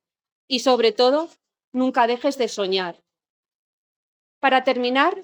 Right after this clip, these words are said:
quiero animaros a todos los que, a todos vosotros que continuéis con el mejor oficio del mundo, a seguir acompañando a las personas con vuestras palabras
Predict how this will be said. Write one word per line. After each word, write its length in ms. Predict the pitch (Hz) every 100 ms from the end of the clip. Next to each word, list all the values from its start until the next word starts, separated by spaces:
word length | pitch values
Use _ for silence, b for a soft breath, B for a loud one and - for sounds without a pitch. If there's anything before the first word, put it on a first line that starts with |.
| -
quiero 240 | 262 269
animaros 760 | 311 269 247 262 247 240 - - _ _ _
a 200 | 247 240
todos 420 | 285 294 320 - -
los 160 | 240
que, 200 | - - _
a 220 | 247 233
todos 280 | 269 311 285
vosotros 560 | 247 240 269 269 359
que 120 | - 233
continuéis 680 | 247 240 226 233 240 277
con 160 | - 254
el 60 | 240
mejor 320 | 220 262 254
oficio 400 | 240 254 254 240
del 180 | 208 208
mundo, 460 | 220 226 185 180 _ _ _
a 100 | 240
seguir 300 | - 247 262
acompañando 680 | 294 302 277 269 262 269 302
a 40 |
las 200 | 311 277
personas 520 | - 247 269 269 294
con 160 | 294 269
vuestras 360 | 240 233 233 -
palabras 680 | 214 220 214 196 190 -